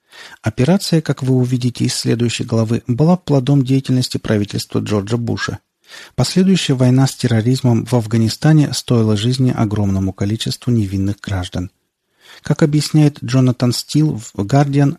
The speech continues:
силы террористов будут рассредоточены, но не уничтожены. Талибы, Осама бен Ладен и созданная цру Аль-Каида уйдут в подполье. Однако в этой истории есть ещё много интересного.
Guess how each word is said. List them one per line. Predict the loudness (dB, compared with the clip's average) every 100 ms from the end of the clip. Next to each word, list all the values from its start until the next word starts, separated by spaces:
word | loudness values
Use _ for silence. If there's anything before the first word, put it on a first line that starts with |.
| _ -10
силы | 0 2 2
террористов | 2 0 0 0 -2 -4
будут | -2 0 0
рассредоточены, | -4 -2 -2 -2 -2 -2 -2 -4 -4 -2
но | 2
не | 4 4
уничтожены. | 4 0 0 0 0 -2 -4 _ _ _ _ -4
Талибы, | 0 2 2 0 -2 -6
Осама | -2 0 0
бен | 0 0
Ладен | 2 2 0 -2 -4
и | -8
созданная | -2 -2 0 0 0
цру | -2 -4 -2 -2
Аль-Каида | -2 -4 -2 -2 0 -2 -4 -2
уйдут | 0 -2 -6
в | -6
подполье. | -8 -4 -4 -2 -4 -8 _ _ _ _ _ _ _ _ _ _ _ _ _ _ -20 -20 -8
Однако | -2 2 2 2
в | 2
этой | 2 0
истории | -2 0 2 2
есть | 2 0 -4
ещё | -4 0
много | 2 2 2
интересного. | 0 0 0 -2 -4 -6 -6